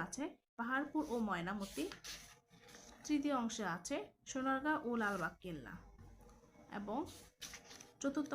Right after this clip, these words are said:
অংশে আছে আহসান মঞ্জিল। তাহলে তৃতীয় অধ্যায়ের চারটি অংশ, কেমন? চলে আসছি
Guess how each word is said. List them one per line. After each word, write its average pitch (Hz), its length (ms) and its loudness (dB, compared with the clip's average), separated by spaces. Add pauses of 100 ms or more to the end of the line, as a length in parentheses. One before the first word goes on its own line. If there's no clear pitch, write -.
অংশে 247 280 0
আছে 339 180 -2 (440)
আহসান 226 320 4 (100)
মঞ্জিল। 143 360 -4 (320)
তাহলে 277 360 6 (340)
তৃতীয় 269 360 4
অধ্যায়ের 294 340 4
চারটি 262 340 2
অংশ, 285 140 0 (680)
কেমন? 311 280 2 (500)
চলে 240 240 2
আসছি 320 220 -4